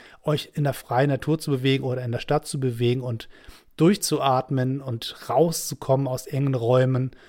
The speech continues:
Und ihr könnt euch selber darauf verlassen, dass ihr in dieser Zeit ganz bei euch seid. Und wenn ihr das geschafft habt, dann glaube ich, dann steht nichts mehr im Wege, dem nächsten Alltagsstress ganz selbstbewusst entgegenzutreten und sagen, „Komm nur her,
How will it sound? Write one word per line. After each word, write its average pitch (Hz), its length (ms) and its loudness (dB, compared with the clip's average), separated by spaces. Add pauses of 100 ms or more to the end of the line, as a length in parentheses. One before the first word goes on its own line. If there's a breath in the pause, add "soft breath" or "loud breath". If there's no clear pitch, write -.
(160 loud breath)
Und 160 160 -4
ihr 170 80 0
könnt 170 300 -2
euch - 260 -2
selber 143 400 2
darauf 135 220 2
verlassen, 120 500 0 (480 soft breath)
dass - 220 -2
ihr 165 140 2
in 147 80 0
dieser 160 300 2
Zeit 123 360 -2
ganz 135 280 -2
bei 120 300 4
euch 131 200 -2
seid. 95 320 -10
Und 120 80 -6
wenn 139 140 0
ihr 135 80 -2
das - 260 0
geschafft - 420 0
habt, 117 220 0 (320 loud breath)
dann 131 160 -2
glaube 110 240 0
ich, - 140 -12 (160)
dann 120 140 -2
steht - 300 -8
nichts 131 300 -2
mehr 135 160 -2
im 110 100 -4
Wege, 113 240 0
dem 107 160 -2
nächsten 117 300 -4
Alltagsstress - 760 -6 (260)
ganz 139 240 0
selbstbewusst 113 500 0
entgegenzutreten 113 680 -4
und - 20 -10
sagen, 110 260 -4
„Komm 151 220 2
nur 131 100 2
her, 117 260 0